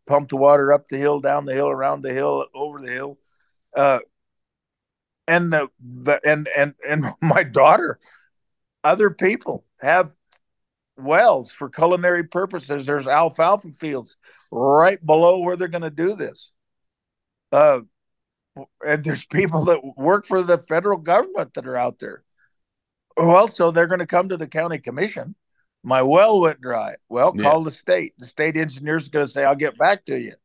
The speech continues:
Speaker 1: Well, you th-, you th-, are they gonna call up these people and say, "Shut your project down. You're pulling the aquifer down. You're first in time, first in right. You're the last guy in."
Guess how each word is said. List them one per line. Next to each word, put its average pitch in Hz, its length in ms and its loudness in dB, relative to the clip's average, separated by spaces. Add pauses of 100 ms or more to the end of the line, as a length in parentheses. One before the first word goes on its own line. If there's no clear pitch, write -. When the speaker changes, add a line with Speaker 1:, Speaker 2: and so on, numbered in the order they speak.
(320)
Speaker 1:
Well, 143 320 2 (260)
you 160 260 2
th-, - 160 -14 (120)
you 151 220 0
th-, 160 120 -14 (220)
are 147 140 4
they 151 120 4
gonna 170 240 4
call 170 380 4
up 156 260 0 (380)
these 160 240 -8
people 180 420 -2
and 156 140 -6
say, - 360 -4 (680)
"Shut 180 240 2 (220)
your 196 100 -4
project 185 640 0
down. 127 400 -6 (380)
You're 143 200 -4
pulling 175 380 0
the 170 60 2
aquifer 165 580 0
down. 180 300 0
You're 143 260 -6 (280)
first 170 300 -4
in 156 120 -10
time, 160 320 2
first 165 320 -2
in 143 120 -6
right. 156 320 2
You're 160 200 -2
the 151 100 0
last 156 380 0
guy 151 180 -2
in." 156 320 -8